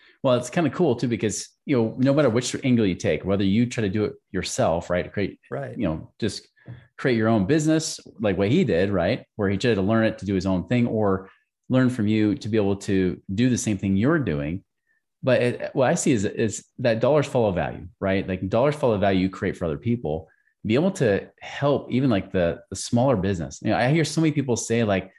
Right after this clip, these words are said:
Speaker 1: "Support small business, get rid of the big business," which I'm kind of, I'm, I, I actually like big business. I'm not opposed to it,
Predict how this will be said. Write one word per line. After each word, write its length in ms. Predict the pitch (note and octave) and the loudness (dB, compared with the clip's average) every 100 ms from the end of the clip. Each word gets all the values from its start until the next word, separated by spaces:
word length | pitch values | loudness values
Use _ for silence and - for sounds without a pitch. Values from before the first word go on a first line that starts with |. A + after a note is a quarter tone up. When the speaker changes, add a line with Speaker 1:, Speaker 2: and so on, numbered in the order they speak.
| _ | _
Speaker 1:
"Support 440 | - B2+ - E3+ - | -6 -6 0 0 0
small 320 | D#3 D3+ C#3+ | 2 4 4
business, 540 | B2+ C3+ A#2+ A#2 G2+ | 2 2 2 0 -2
get 120 | - D3+ | -2 0
rid 100 | C#3+ | 0
of 40 | |
the 60 | A#2+ | 0
big 200 | C3 G#2+ | 0 2
business," 280 | F#2 F2+ | 0 -2
which 160 | A#2 A#2 - | -2 -4 -2
I'm 180 | D3+ D3 | 0 0
kind 200 | C#3 G2+ | 0 -2
of, 80 | - _ _ - | -6 _ _ -4
I'm, 200 | D#3 D3+ - - | -4 -4 -12 -4
I, 100 | C#3+ | -2
I 140 | D#3+ | 2
actually 340 | D#3+ D3 D3 A#2+ | 4 4 2 2
like 320 | G#2+ A2 - | 2 2 2
big 220 | F#2+ F#2+ | 0 0
business. 280 | E2 D#2 - | -4 -4 0
I'm 140 | A#2 | 4
not 140 | B2+ A#2+ | 4 2
opposed 360 | - G#2+ A2 | 0 0 0
to 80 | C#3+ | 2
it, 200 | D3+ D3+ | 0 -2